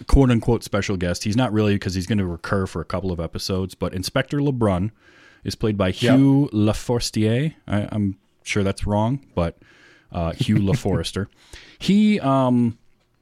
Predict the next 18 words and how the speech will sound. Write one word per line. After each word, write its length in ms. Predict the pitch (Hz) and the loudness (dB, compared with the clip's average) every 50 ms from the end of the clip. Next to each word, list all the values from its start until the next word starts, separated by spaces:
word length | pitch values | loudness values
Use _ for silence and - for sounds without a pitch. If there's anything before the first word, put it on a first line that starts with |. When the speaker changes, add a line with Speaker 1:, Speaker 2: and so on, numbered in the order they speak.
| _ _ _ _ - - _ - | _ _ _ _ -20 -8 _ 0
Speaker 1:
L-, 80 | 139 | 0
Inspector 440 | - - 147 - - - 254 - 285 | 2 2 0 0 0 0 2 4 4
Lebrun 640 | 254 233 160 117 107 117 120 123 127 127 127 127 127 | 4 4 4 2 2 4 4 6 6 4 4 2 2
shows 380 | - - - 123 117 117 107 | 0 0 2 2 4 4 2
up 160 | 117 107 - | 0 -2 -2
for 120 | - - 98 | -2 -4 -4
a 40 | - | -2
couple 280 | - 143 135 - 135 | 0 0 0 2 0
of 100 | 120 104 | 0 0
episodes 480 | 110 101 - 101 - - 98 98 92 - | 0 -2 -2 -4 -2 -2 -2 -2 -2 -2
here 120 | 101 95 | -2 -2
in 60 | 92 | 0
the 60 | 90 90 | -2 -2
first 240 | - - 92 87 - | -2 -4 -4 -4 -2
season 220 | - 90 85 90 90 | -4 -4 -2 -2 -2
in 120 | 90 92 | -2 -2
France. 500 | 92 - 80 71 69 67 64 - - - - _ _ _ _ _ _ _ _ _ _ _ _ _ _ _ _ - | -4 -4 -8 -10 -10 -12 -10 -10 -10 -10 -12 _ _ _ _ _ _ _ _ _ _ _ _ _ _ _ _ -4
Speaker 2:
Yeah. 240 | 127 113 107 104 | -2 -2 -2 -4